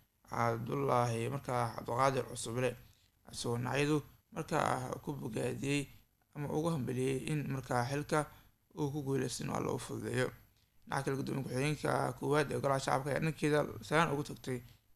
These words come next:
madaxweynihii hore ee dalka Xasan Sheekh Maxamuud. Weli waxaad degeysanaysaan warka subaxnimo raadiyaha Dalsan ee magaalada Muqdisho. Wararka dibadda ayaa goor dhow inoo soo socda, si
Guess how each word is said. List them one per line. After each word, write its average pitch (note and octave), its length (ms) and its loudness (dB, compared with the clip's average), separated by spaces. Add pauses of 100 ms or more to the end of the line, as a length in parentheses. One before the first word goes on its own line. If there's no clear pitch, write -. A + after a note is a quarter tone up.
madaxweynihii D3 380 -2
hore A#2+ 160 4
ee A#2 40 -2
dalka A#2+ 580 0
Xasan A#2+ 300 -4
Sheekh A#2+ 380 -4
Maxamuud. A2+ 460 -4 (2250)
Weli E3 140 2
waxaad D3+ 200 2
degeysanaysaan C#3 720 2 (720)
warka B2 540 -2
subaxnimo A#2 480 0
raadiyaha B2 400 2
Dalsan C3+ 320 0
ee - 60 -2
magaalada C3 400 0
Muqdisho. C#3+ 560 0 (800)
Wararka C#3+ 680 4
dibadda C#3+ 460 2
ayaa B2 340 2
goor C#3 340 6
dhow C3 160 4 (100)
inoo B2+ 260 4
soo A#2+ 240 -4
socda, C3+ 540 4
si E3 160 -6